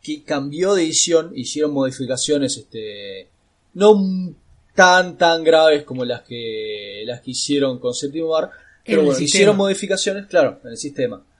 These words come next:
Speaker 2: En el setting
Speaker 1: Eh,
Speaker 2: cambió bastante más.
Speaker 1: ah, el setting totalmente distinto. No, pero yo lo que estoy hablando específicamente del sistema.
Speaker 2: Sí.
Speaker 1: Eh, World of Darkness lo que hicieron fue, buscaron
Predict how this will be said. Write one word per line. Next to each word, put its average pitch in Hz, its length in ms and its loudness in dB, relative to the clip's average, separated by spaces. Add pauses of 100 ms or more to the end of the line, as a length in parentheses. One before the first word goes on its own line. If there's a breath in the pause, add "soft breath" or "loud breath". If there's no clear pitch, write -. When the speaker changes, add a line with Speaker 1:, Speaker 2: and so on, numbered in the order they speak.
Speaker 2:
En 175 120 -10
el 156 100 -6
setting 156 260 0
Speaker 1:
Eh, - 20 -4
Speaker 2:
cambió 170 220 -2
bastante 147 280 -8
más. 139 220 -18
Speaker 1:
ah, 165 260 2
el 113 60 -8
setting 139 500 -8
totalmente 131 440 -8
distinto. 110 320 -18 (320 soft breath)
No, 147 220 0
pero 156 220 -2
yo 175 180 0
lo 180 80 0
que 165 80 -4
estoy 165 160 0
hablando 160 240 2
específicamente 135 600 -6
del 110 80 -8
sistema. 107 360 -18 (320)
Speaker 2:
Sí. 151 140 -6 (140)
Speaker 1:
Eh, 143 60 -8
World 196 280 0
of 196 60 -2
Darkness 185 340 0
lo 139 100 -2
que 143 100 -8
hicieron 196 480 -4
fue, 165 480 -4 (200)
buscaron 214 800 -2